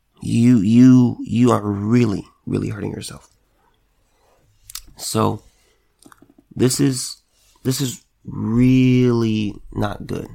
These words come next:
This is really not good, um, for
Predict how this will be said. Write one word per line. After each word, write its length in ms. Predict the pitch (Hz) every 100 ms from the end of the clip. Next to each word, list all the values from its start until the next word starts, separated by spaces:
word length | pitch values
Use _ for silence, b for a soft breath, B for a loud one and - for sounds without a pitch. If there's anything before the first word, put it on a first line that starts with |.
| 127
This 140 | 110
is 140 | 110 101
really 300 | 110 127 123
not 280 | 120 113 107
good, 340 | 107 95 - - - _ _ _ _ -
um, 420 | 98 95 92 - _ _ _ _ _ _ _ _ _ _ _ _ _ _ _ _ _ -
for 600 | - 113 95 90 -